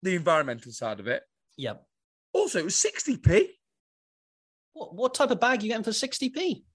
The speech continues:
Speaker 1: Well, no, it was two thirty p bags. And I'm not gonna name the shop because you'll tell me off for legal. But all I'm gonna say is every little helps.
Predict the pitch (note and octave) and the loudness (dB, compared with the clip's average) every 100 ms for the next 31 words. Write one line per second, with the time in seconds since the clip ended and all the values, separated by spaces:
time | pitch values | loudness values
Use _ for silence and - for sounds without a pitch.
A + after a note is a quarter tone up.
0 | - C4 A#3 F3 - - D#4 C#4 - B3 | 4 6 6 4 0 2 2 4 2 2
1 | - A#3+ F3 A#2+ - F#3+ - - - E3 | 2 -4 -2 -4 -6 -8 -12 -10 0 4
2 | D#3+ D#3+ D#3+ - _ - - _ _ _ | 4 2 -4 -10 _ -20 -20 _ _ _
3 | - G#3 G#3 B3+ A3+ A#3+ A3+ A3 A3 A3 | 2 4 6 4 4 2 4 4 2 0
4 | G#3+ G3+ - _ _ _ _ _ _ E3+ | -2 -6 -12 _ _ _ _ _ _ 0
5 | F3 - - - _ - - D3+ C#3+ D3+ | 0 4 2 0 _ -14 -4 -2 0 -2
6 | D3+ D3 C#3 D3 C#3 B2 A#2 - _ - | -2 -4 -4 -4 -4 -4 -8 -12 _ -2
7 | G#3+ A3+ A3 G3+ D3 B2+ B2 - _ - | 4 4 4 0 0 -2 -4 -8 _ 0
8 | E3 C#3 C#3+ C3+ A#2+ A#2+ - _ - - | 2 2 0 0 -2 -10 -14 _ -18 -18